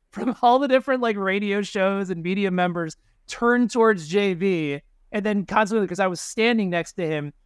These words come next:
on me, and it was wild. It was just, like, a sea of people that just got up and were all trying to take selfies and grab him. And, of course, he walked right over to our show, and I felt like, "Okay."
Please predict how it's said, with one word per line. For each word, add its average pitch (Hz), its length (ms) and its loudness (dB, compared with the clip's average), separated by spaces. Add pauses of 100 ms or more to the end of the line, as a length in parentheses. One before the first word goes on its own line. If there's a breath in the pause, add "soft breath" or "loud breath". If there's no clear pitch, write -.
(160)
on 202 320 2
me, 196 340 0 (360)
and 190 100 -4
it 208 100 0
was 190 460 -2 (120)
wild. 190 640 2
It 185 40 0
was 185 180 -4
just, - 180 -6
like, 208 200 -4
a 156 100 -8
sea - 640 -4
of 202 140 0
people 180 340 -4
that 147 180 -4
just 165 240 -12
got 180 240 4
up 170 220 2
and 139 140 -10 (280)
were 202 80 -2
all 170 100 2
trying 214 160 -2
to 208 80 0
take 208 180 -4
selfies 185 540 -2
and 175 120 -6
grab 196 440 2
him. 190 160 -2
And, 160 140 -6
of - 320 -20
course, 240 160 0
he 220 80 -6
walked 202 240 2
right 196 220 2
over 190 180 0
to 180 40 -2
our 165 140 2
show, 185 240 0
and 165 80 0
I 151 60 -4
felt 143 140 -6
like, 135 140 -6
"Okay." 147 300 -8